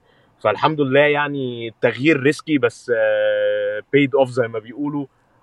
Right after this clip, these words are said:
و-، وأرسنال، آه، أرتيتا الصراحة يحسب له، يعني لولا التغيير ده ما كانش هيحصل التعادل طبعًا. آه، ريسك إن أنت كمان خد قلبه جامد وإن أنت قدرت تجيب التاني برضو، إن هو ما حاولش إن أنا، أنا لو مكانه مثلًا كنت قلت سحبت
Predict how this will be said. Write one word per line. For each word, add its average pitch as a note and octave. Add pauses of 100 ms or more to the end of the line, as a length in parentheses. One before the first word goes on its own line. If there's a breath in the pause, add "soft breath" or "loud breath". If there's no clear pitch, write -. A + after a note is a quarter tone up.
و-، A2
وأرسنال، A#2
آه، G#2+
أرتيتا B2+
الصراحة B2
يحسب C3
له، C3
يعني A#2
لولا D3
التغيير C#3
ده D3
ما C#3+
كانش B2+
هيحصل C3
التعادل B2
طبعًا. C#3 (560)
آه، A#2+
ريسك C#3
إن C3
أنت D3
كمان B2+ (360)
خد C#3+
قلبه C3+
جامد C#3
وإن A2+
أنت C3+
قدرت C3
تجيب B2+
التاني C3+
برضو، B2+
إن A2+
هو B2 (300 soft breath)
ما A2
حاولش A#2
إن B2
أنا، C#3
أنا D3
لو C#3
مكانه C#3+
مثلًا C#3+
كنت B2+
قلت C#3
سحبت -